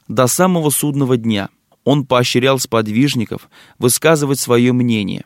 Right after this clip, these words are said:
поскольку их мнения могли оказаться полезными для мусульман.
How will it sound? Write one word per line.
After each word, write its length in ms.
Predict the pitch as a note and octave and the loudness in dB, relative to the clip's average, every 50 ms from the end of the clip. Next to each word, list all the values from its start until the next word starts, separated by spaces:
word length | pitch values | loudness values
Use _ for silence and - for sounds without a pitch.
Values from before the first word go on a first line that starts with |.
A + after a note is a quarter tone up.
| _ _ _ | _ _ _
поскольку 520 | - A2 A#2+ - - D3+ C#3+ C3 - C3+ - _ - | -2 -2 -2 0 0 -2 -2 0 -2 -4 -4 _ -4
их 240 | D#3 E3 D3+ - | -4 -4 -2 -2
мнения 500 | D#3 C#3+ C3+ D3 D#3+ E3+ E3 D3+ C#3 B2+ | -2 0 0 0 0 0 0 0 0 2
могли 360 | A#2+ A#2+ A#2+ A#2 A#2+ C#3 D#3 - | 2 0 0 0 0 -2 -2 0
оказаться 640 | B2+ B2 - B2 A#2+ A2+ A2+ C3+ C#3 C3+ - C3 | -2 -2 -2 -2 -2 -2 -2 -2 -2 -2 -4 -6
полезными 680 | - - A#2 A2 A2 A#2+ C#3+ D#3+ D3+ D3 C#3+ C3+ C3 A#2 | -2 -2 0 0 2 2 2 0 0 0 -2 -2 -2 -2
для 220 | G#2 A2 A2 A2 | -2 -2 -2 -2
мусульман. 540 | A2 G#2+ G#2+ - A2+ A2+ G#2+ G#2 G2 F#2+ | -2 -2 -4 -4 -4 -2 -2 -2 -4 -6